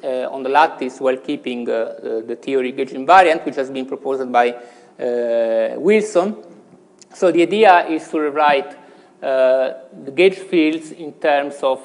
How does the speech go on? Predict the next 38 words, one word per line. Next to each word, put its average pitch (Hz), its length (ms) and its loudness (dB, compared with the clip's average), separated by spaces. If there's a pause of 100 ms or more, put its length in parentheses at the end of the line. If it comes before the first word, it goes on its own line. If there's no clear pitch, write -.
(180)
uh, - 40 -14 (180)
elementary 147 560 -4
parallel 139 400 0
transporters - 920 -2 (360)
going 143 220 -2
from 139 240 -8
one 139 180 2
side 131 480 2
of 131 100 -12
the 123 60 -8
lattice 131 460 0
to - 100 -14
the 135 140 -4
other, 165 340 2 (320)
while 151 340 6
the, 143 80 2
uh, 143 360 2 (100)
fermion 175 340 2
fields 147 520 -2 (340)
live 139 460 -6
on 139 140 -12
the 139 60 -4
lattice 131 380 0
sides. 107 540 -8 (1500)
So 160 280 6
we 180 160 0
have, 170 200 4 (400)
uh, 147 240 -2
various 160 300 2
possible 156 480 -2
ways 185 320 2
to - 80 -6
discretize 151 680 -2
both 160 300 0
the 143 100 0
pure 175 300 -4
gauge 156 340 0
term 180 340 4